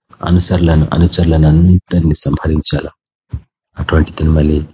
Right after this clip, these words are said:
సర్వాంగ కవచాన్ని ధరించుకొని మేము ముందుకు పోలాలని సహాయపడమని ప్రార్థిస్తున్నాం. ఈ సాయంత్రం సమయాన్ని అందరికీ మంచి నిద్ర తెచ్చండి, మంచి ఆరోగ్యాలు అనుగ్రహించండి,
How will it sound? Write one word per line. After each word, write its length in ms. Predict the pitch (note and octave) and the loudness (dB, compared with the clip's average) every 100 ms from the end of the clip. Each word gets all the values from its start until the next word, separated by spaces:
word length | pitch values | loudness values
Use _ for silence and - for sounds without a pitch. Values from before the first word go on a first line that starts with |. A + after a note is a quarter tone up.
| _ _ - | _ _ -6
సర్వాంగ 420 | F2 E2 F2 E2 | -2 0 2 0
కవచాన్ని 540 | D#2 E2+ E2 F2 E2+ | 0 0 0 2 2
ధరించుకొని 480 | E2 D#2+ D#2+ - E2+ | 2 0 -2 0 2
మేము 160 | E2 D#2 | 2 2
ముందుకు 280 | D#2 D#2 D#2 | 2 0 -2
పోలాలని 300 | D2+ D2 D2 | -2 0 0
సహాయపడమని 560 | - D2+ - D#2 D#2 D#2 | 0 -4 -2 -2 0 0
ప్రార్థిస్తున్నాం. 680 | D#2 D#2 - - - D#2+ D#2 | -4 -8 -6 -6 -4 -2 -2
ఈ 20 | |
సాయంత్రం 440 | - E2 E2 F2+ | 0 0 0 0
సమయాన్ని 380 | F2+ F2 F2+ F#2+ | 0 2 2 2
అందరికీ 500 | F#2 D#2 E2 F2 - | 2 0 0 -2 0
మంచి 260 | D#2 D#2 D#2+ | 0 -2 -2
నిద్ర 160 | D#2 | -2
తెచ్చండి, 320 | D2+ D#2 F2 | -2 -2 0
మంచి 260 | D#2+ D#2 - | 0 -2 -4
ఆరోగ్యాలు 240 | E2 E2 | -2 0
అనుగ్రహించండి, 520 | E2 D#2+ D#2+ - F2 | 0 0 -2 -2 -4